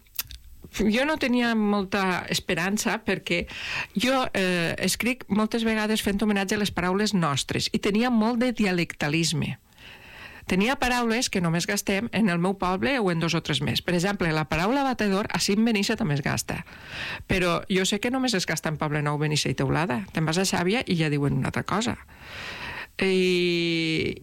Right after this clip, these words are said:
i clar, jo tenia por de que aquestes coses... Jo dic, "Ostres, m'ho tiraran pa carrere", perquè jo he posat en el poemari moltes paraules, eh, del meu poble i dialectalismes. I no, això es va agradar. Això es va agradar. Això també es busca en la poesia, no? La sonoritat de,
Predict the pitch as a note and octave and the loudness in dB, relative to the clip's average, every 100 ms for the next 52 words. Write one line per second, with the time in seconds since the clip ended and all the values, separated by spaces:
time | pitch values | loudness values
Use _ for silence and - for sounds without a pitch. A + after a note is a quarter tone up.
0 | - G3+ F#3 - G3+ B3+ F#3+ F#3 F#3+ B3+ | -2 0 0 0 0 0 0 0 0 0
1 | B3+ B3 B3 A#3+ D#4 - G3+ F3 F3+ G#3+ | 0 0 0 -2 -4 -10 -4 -2 0 0
2 | G#3 A3+ G#3+ G3+ - - - - - - | -2 -2 0 0 -2 -6 -10 -18 -20 -20
3 | - - - F#3 F3 D#3 D3+ - G3+ F3+ | -20 -8 0 2 2 0 -2 -2 -2 0
4 | D3+ C#3+ D3+ D3+ D#3 F3 F#3+ G3 G3 A3 | 0 0 0 0 -2 -4 -4 -2 -2 -2
5 | A#3 F#3+ D#3 C#3+ D#3+ - - C#3 D#3+ E3 | -2 -2 0 0 0 0 -2 0 0 2
6 | F3+ F#3+ A3 A3 G#3+ A3+ G3 E3+ F3 F3+ | 0 2 0 2 2 2 2 0 -2 0
7 | D#3+ E3 F#3+ G#3+ - - - - F#3 D#3 | 0 0 0 -2 -6 -14 -18 -6 -4 -2
8 | D3+ D3+ D#3 D#3+ F3 A#3 A3 E3 D#3 - | 0 0 0 0 0 2 2 0 -2 -4
9 | D#3 D#3+ D#3 D#3+ - G#3+ F#3 C4+ B3 A3+ | -2 0 0 -2 0 2 2 2 0 0
10 | A3 G#3+ G3 F3+ D#3+ C#3 - - - - | 0 0 0 0 -2 -6 -14 -18 -16 -10
11 | - - G3 G#3+ F#3 E3+ C#3 - E3+ A3 | -2 0 0 0 2 2 2 0 0 0
12 | A3 A3+ G3 F#3 G3 G#3+ F#3+ F3 F#3 E3+ | 2 2 2 0 0 0 -2 -2 -2 0
13 | D#3 - D3+ - G3 E3 - E3+ C#4 E3 | 0 -2 -2 0 0 2 2 2 0 0
14 | E3+ D#3+ D#3 D#3 D3 D#3 E3+ F3+ F3 E3 | 0 0 0 0 0 -2 0 0 2 0
15 | D3+ | -2